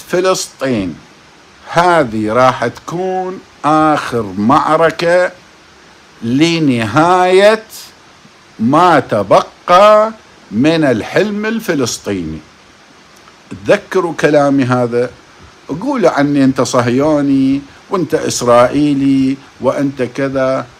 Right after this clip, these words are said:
العواطف اللي أنتوا دا تعيشون بيها بدون عقل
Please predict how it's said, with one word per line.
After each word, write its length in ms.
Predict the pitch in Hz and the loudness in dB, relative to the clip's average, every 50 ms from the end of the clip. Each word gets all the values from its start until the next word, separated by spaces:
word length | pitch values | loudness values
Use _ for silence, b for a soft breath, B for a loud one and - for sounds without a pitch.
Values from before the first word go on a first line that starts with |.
| - - - - - - - - - | -20 -20 -20 -20 -20 -20 -10 -2 2
العواطف 960 | 156 151 151 - - 135 135 147 165 170 165 156 - - 101 98 - - - - - - - - - - - - - - - - - 123 | 2 4 4 4 4 4 6 6 8 8 6 6 4 0 -8 -8 -8 -12 -20 -20 -20 -20 -20 -20 -20 -20 -20 -20 -20 -20 -20 -12 -4 -2
اللي 400 | 120 123 123 123 131 139 - 147 | -2 0 0 0 0 0 -2 -2
أنتوا 400 | 147 139 - - - 95 85 78 - 90 | -4 -4 -6 -8 -10 -8 -8 -8 -8 -8
دا 60 | 110 | -8
تعيشون 680 | 107 - - - 123 117 110 - - 147 147 147 143 123 | -8 -8 -8 -6 -6 -6 -6 -6 -4 -4 -4 -2 -2 -2
بيها 520 | 123 127 139 139 139 139 139 147 151 139 - - - - - - | 0 0 0 0 -2 -4 -4 -4 -6 -8 -12 -18 -20 -20 -20 -10
بدون 340 | 95 107 101 127 147 147 139 | -8 -6 -4 -2 -2 -2 -2
عقل 460 | - - 143 - - 196 214 240 240 | -2 -2 -2 0 2 0 0 0 -2